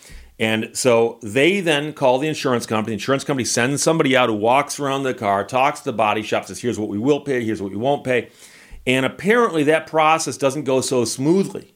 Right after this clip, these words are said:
at least in this man's experience with Allstate. The thing is, when you have to deal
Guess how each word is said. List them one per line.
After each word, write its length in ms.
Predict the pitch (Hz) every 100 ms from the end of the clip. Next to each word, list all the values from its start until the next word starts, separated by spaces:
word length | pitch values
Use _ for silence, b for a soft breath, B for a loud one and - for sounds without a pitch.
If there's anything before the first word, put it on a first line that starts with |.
| -
at 100 | 104
least 220 | 123 120
in 80 | 120
this 160 | 123
man's 260 | 131 123 113
experience 560 | 104 - 160 143 113 - b b b
with 160 | b 113
Allstate. 460 | 139 143 - 78 - _ b b b b b
The 80 |
thing 300 | 110 180 214
is, 260 | 196 165 151
when 80 | 143
you 80 | 135
have 80 |
to 100 | 135
deal 540 | 110 110 151 135 123